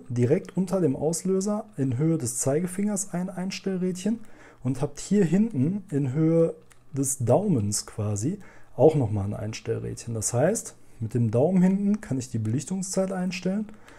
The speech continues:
und vorne mit dem Zeigefinger die Blende.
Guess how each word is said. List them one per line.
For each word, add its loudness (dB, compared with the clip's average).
und -2
vorne 2
mit 0
dem -2
Zeigefinger 0
die -4
Blende. 4